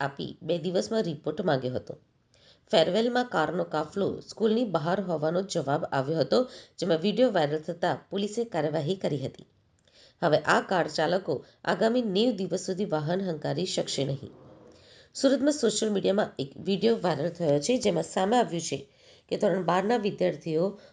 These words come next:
મોંઘી દાટ કાર લઈને રોડ ઉપર નીકળ્યા હતા અને કારમાં રૂફટોપ ખોલીને સીન સપાટા કર્યા હતા. ઘણા વિદ્યાર્થીઓએ હાથમાં ફાયર ગન સાથે શોબાજી કરી હતી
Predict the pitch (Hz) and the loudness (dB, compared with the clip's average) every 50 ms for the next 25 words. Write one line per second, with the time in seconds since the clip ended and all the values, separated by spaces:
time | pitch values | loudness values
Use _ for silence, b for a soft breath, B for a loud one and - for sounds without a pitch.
0 | B B - 220 220 202 175 240 269 208 175 185 180 190 196 202 226 - - - | B B 0 0 0 0 0 -2 -4 -2 0 0 2 2 0 -4 -8 -12 -6 -2
1 | 160 151 147 143 165 190 196 160 - - - - 165 202 214 196 - - - 180 | 0 0 0 2 0 0 0 0 -2 -6 -6 -2 0 2 2 2 0 0 -2 -2
2 | 185 175 160 160 143 143 135 - - - - - _ _ _ _ b b b b | -2 -2 -2 -2 -2 -2 -2 -4 -6 -10 -16 -16 _ _ _ _ b b b b
3 | b b b - 156 143 151 - 170 170 175 214 208 170 147 165 - - - - | b b b 2 2 2 4 4 4 4 4 4 2 2 2 2 -2 -4 -6 -2
4 | - 220 214 214 - - 240 240 240 - - 185 180 180 185 147 - - - - | 0 0 0 0 -2 -4 -4 -4 -4 -6 -6 -6 -4 -2 -2 -4 -4 -6 -8 -4
5 | 208 220 233 233 - 170 151 - 151 147 - 160 185 185 - 175 139 139 135 120 | -4 -4 -4 -2 -2 -2 -2 -2 -4 -6 -4 -4 -2 0 0 0 2 0 0 -4
6 | - - - - _ - - _ _ _ _ _ _ _ _ _ _ _ _ _ | -8 -10 -16 -16 _ -20 -20 _ _ _ _ _ _ _ _ _ _ _ _ _
7 | b b b b b b b b b - 247 240 277 311 233 233 - - 196 208 | b b b b b b b b b 4 6 6 6 4 2 0 -2 0 0 0
8 | 202 - 226 175 151 - - 160 165 - 160 151 165 - - 180 165 185 196 202 | 2 2 0 0 0 -2 -4 -4 -4 -2 -2 -4 -2 -2 -2 0 2 2 2 2
9 | 196 202 202 202 196 - - 143 - - - 190 214 208 - - - 170 156 156 | 2 0 0 0 -2 -2 -2 -2 -2 -2 -2 -4 -4 -4 -4 -4 -4 -2 0 2
10 | 151 143 143 165 165 - 151 131 135 143 143 - 220 247 247 | 2 0 0 -2 -4 -2 -2 0 0 -2 -2 0 0 -2 -2